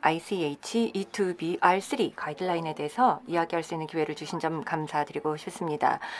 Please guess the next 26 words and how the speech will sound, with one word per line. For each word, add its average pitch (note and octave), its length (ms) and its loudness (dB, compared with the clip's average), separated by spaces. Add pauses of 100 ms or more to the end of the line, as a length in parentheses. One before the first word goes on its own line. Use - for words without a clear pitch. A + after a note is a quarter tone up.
(400)
오늘 B3 500 6
한국에 C#4+ 440 2
직접 F3+ 240 -2
방문해서 E3+ 560 2
함께 A3 320 2
자리를 D#3 280 -2
했으면 F#3 600 0
더욱 D3 260 2
좋았을 D#3 480 0
텐데 F#3 520 2 (300)
지금 F3+ 380 2
아시다시피 E3 480 2
상황이 A3 640 4
좋지 F3 300 0
않기 C#3+ 240 -2
때문에 F3 580 4 (300)
이렇게 F#3+ 500 0
온라인으로나마 F3 1160 2
이 D#3 260 -2
하-, E3+ 160 -6 (460)
회의를 G3 360 4
진행할 E3 320 2
수밖에 D3 300 -2
없게 D#3 240 -4
되었습니다. D#3 580 0
하지만 F#3+ 440 8